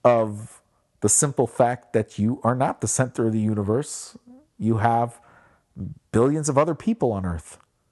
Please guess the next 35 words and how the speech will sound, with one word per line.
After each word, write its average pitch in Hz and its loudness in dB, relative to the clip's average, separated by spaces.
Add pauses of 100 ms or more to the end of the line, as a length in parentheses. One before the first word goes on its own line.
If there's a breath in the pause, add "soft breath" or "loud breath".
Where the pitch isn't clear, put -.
(960)
The 104 4 (140)
mystic 135 0
Reb 113 0
Levi 123 2
Yitzchak 127 0
of 123 0
Berditchev, 113 0 (720 soft breath)
they 101 2
attribute 131 0
the 110 -2
story 143 2
to 110 -2
him 95 -4 (680)
that 104 2
he 107 0
used 120 -2
to 120 0
carry 135 2
two 147 -4
notes 139 0
in 110 -2
his 98 -4
pocket. - -4 (760 soft breath)
On 107 -2
the 110 0
right 143 2
pocket, 131 0
it 104 -4
said, 107 0 (540)
"The 104 4
world 120 2
was 113 -2
created 120 0
for 110 -2
me." 131 -2